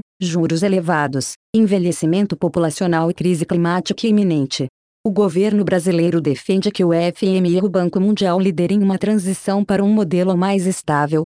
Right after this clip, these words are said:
inclusivo e sustentável. A carta também reafirma o compromisso inabalável do Banco Central com o controle da inflação, destacando que a taxa de juros segue em patamar contracionista, mas que a economia brasileira demonstra resiliência.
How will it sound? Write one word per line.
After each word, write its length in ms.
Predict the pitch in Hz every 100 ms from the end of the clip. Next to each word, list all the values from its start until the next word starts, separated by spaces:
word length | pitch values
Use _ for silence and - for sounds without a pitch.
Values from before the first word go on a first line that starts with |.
| -
inclusivo 640 | 247 240 208 160 220 214
e 40 | 214
sustentável. 840 | - 185 175 151 165 139 131 131 - _ _ _
A 80 | 180
carta 480 | - 185 190 208 196
também 340 | 214 202 180
reafirma 480 | 180 180 165 202 196
o 60 | 175
compromisso 640 | 254 254 240 208 170 165
inabalável 600 | 214 208 214 196 165 160
do 80 | 160
Banco 340 | 165 185 180 190
Central 480 | - 170 - 190
com 200 | 180 208
o 40 | 190
controle 460 | 196 180 214 226
da 100 | 214
inflação, 640 | 208 208 202 196 - 180 185 - -
destacando 640 | 185 185 - 165 196 180 165
que 120 | 175
a 40 |
taxa 340 | 160 180 170 190
de 140 | 170
juros 360 | 156 196 208 202
segue 300 | - 175 180
em 60 |
patamar 520 | 175 180 214 196 190
contracionista, 1000 | 202 220 220 214 - 214 185 170 - 196 185 _
mas 200 | 190 180
que 100 | -
a 60 | 165
economia 460 | 160 180 180 175
brasileira 520 | 165 175 156 151 175 190
demonstra 500 | 180 185 220 - 170
resiliência. 800 | 165 156 185 196 151 143 151